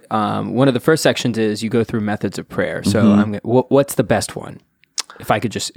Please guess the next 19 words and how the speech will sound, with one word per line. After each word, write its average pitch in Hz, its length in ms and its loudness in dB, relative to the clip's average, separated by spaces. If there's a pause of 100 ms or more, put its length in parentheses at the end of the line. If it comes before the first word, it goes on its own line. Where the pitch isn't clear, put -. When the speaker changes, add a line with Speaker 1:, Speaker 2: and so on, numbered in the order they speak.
Speaker 1:
cut - 160 -2
to - 60 -10
the 113 60 -8
Speaker 2:
Yeah, 226 320 4
Speaker 1:
chase. 117 80 2
Speaker 2:
sure. 190 380 4
No, 131 300 4
the 120 160 2
best 143 460 0 (260)
prayer, 95 640 2
um, 98 460 4
is 101 180 -2
the 107 80 2
one 110 180 4
that 104 80 2
works 107 220 2
best 107 260 2
for 95 100 0
you 92 320 2